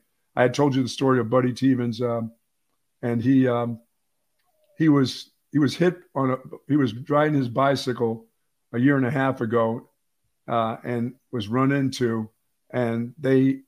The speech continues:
know, was damaged his leg, and eventually they had to take his leg, and then he went to rehab. He was no longer coaching at Dartmouth.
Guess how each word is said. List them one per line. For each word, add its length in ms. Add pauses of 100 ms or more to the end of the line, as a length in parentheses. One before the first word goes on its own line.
(260)
know, 180
was 280 (520)
damaged 380
his 180
leg, 340
and 240 (380)
eventually 420
they 140
had 120
to 60
take 280
his 180
leg, 400 (680)
and 120
then 120
he 80
went 260
to 100
rehab. 480
He 60
was 180
no 100
longer 320
coaching 400
at 160
Dartmouth. 480